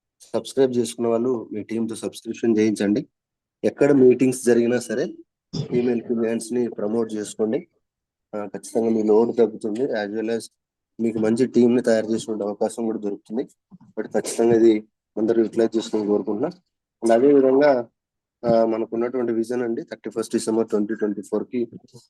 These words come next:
ఒక గొప్ప విజన్ పెట్టుకొని మనం ముందుకు వెళ్తున్నాం. వంద మంది యాక్టివ్ క్రౌన్ డైరెక్టర్స్, వంద మంది వన్ ల్యాక్ earners, ఫైవ్ హండ్రెడ్ మెంబర్స్ కార్ అచీవర్స్ ని, దాంతో పాటుగా పది మంది విఎంసీఎం ని, పది మంది యూత్ ఐకాన్ తయారు చేయాలనే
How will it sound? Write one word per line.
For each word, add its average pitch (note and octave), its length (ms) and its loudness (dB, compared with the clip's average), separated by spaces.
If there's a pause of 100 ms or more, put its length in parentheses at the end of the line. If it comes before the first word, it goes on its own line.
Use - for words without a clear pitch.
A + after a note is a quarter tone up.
(800)
ఒక E2+ 180 -6
గొప్ప - 180 0
విజన్ A2+ 360 4
పెట్టుకొని A2 320 0
మనం A2 200 2
ముందుకు G#2+ 300 0
వెళ్తున్నాం. G2+ 400 -4 (680)
వంద G#2+ 180 -2
మంది A2+ 240 0
యాక్టివ్ G#2+ 320 -2
క్రౌన్ G#2+ 240 2
డైరెక్టర్స్, G2+ 440 -6
వంద F#2+ 160 -4
మంది G#2 240 -2
వన్ G2 200 0
ల్యాక్ G2+ 160 -4
earners, G2+ 300 -6
ఫైవ్ - 180 -6
హండ్రెడ్ G2 200 -2
మెంబర్స్ G2+ 320 -2
కార్ F#2 180 -2
అచీవర్స్ F#2+ 480 -8
ని, D3 60 -6 (600)
దాంతో G#2+ 240 0
పాటుగా A2+ 280 4
పది G#2 180 -2
మంది G#2+ 240 2
విఎంసీఎం G#2+ 600 0
ని, B2 100 0
పది G2 200 -4
మంది G2 260 -4
యూత్ G#2 200 -8
ఐకాన్ G2+ 320 -6
తయారు G2 240 -2
చేయాలనే G2 340 -2